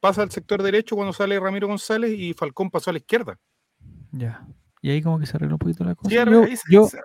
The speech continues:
Speaker 1: arregló un
Speaker 2: hasta el
Speaker 1: poquito.
Speaker 2: final pensé, yo, bueno, estoy con un-, una cuota de pesimismo en todo, pero yo pensé que en cualquier momento nos hacían el, el dos uno. En cualquier
Speaker 1: Y era
Speaker 2: momento.
Speaker 1: meritorio porque Unión en el segundo tiempo llegó, llegó más.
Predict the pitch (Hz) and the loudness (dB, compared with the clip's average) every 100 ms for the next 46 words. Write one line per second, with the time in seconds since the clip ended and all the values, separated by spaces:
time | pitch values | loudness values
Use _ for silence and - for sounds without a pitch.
0 | - 220 214 208 160 175 127 147 143 175 | -18 -14 -10 -4 2 4 4 6 4 4
1 | 190 170 - 185 196 - 165 185 165 165 | 2 2 4 4 4 2 2 4 2 0
2 | 143 - 165 175 160 160 160 147 143 170 | -2 -2 -2 -2 -2 -2 -2 -2 0 2
3 | 156 139 139 151 190 170 143 196 208 151 | 2 0 0 0 0 -2 -2 0 0 -2
4 | 139 156 156 131 - 156 156 - - 131 | -4 -6 -8 -10 -12 -14 -14 -16 -16 -14
5 | 135 160 165 175 170 151 175 160 156 160 | -12 -12 -10 -8 -6 -6 -6 -6 -8 -8
6 | 156 151 151 - _ _ _ _ _ _ | -10 -12 -16 -20 _ _ _ _ _ _
7 | _ _ - 131 135 190 160 110 - - | _ _ -4 0 2 2 0 -6 -12 -18
8 | - _ - 113 214 240 262 185 185 165 | -20 _ -12 -6 -2 0 2 2 2 -2
9 | 139 185 220 165 160 175 190 170 - 160 | -2 -2 -2 -4 -6 -6 -6 -8 -10 -10
10 | 175 165 180 175 151 151 151 127 151 170 | -8 -8 -10 -10 -10 -10 -10 -10 -6 -6